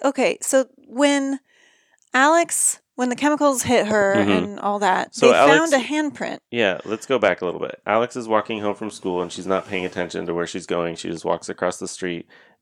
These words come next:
Speaker 2: Dave, who's a real ding-dong, is driving this truck full of chemicals that they have to get rid of. They have to hide these things and deliver 'em somewhere. He's eating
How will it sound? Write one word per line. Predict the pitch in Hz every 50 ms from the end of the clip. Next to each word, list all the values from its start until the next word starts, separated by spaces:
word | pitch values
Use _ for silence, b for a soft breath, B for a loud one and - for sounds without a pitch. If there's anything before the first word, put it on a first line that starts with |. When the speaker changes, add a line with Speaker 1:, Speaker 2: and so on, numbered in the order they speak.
| -
Speaker 2:
Dave, | 98 95 113 120 117 104 90 90 87 -
who's | 101 92 85
a | 90
real | 92 95 95 90
ding-dong, | 87 95 95 92 85 87 85 85 85 87
is | 90 85 85
driving | - 92 90 87 90 87
this | 85 82 -
truck | - 95 90 -
full | - 98
of | 92 90
chemicals | 95 98 92 87 85 - 87 82 80
that | 92 -
they | - 92
have | 90 87 -
to | 92 90
get | 90 85 -
rid | 87 90 85
of. | 82 82 - 82 -
They | -
have | 90 85 -
to | - 87
hide | - - 90 90 90 85 85
these | 85 85 -
things | - 90 87 85 85 85 82
and | 90 87
deliver | 82 85 85 85 85 87 90
'em | 85 82
somewhere. | - 90 85 85 82 82 85 b b b b b b b b b b b b b b _ _ _
He's | - - 127 123 117 - -
eating | - 104 107 95 95 90 80 82 82 82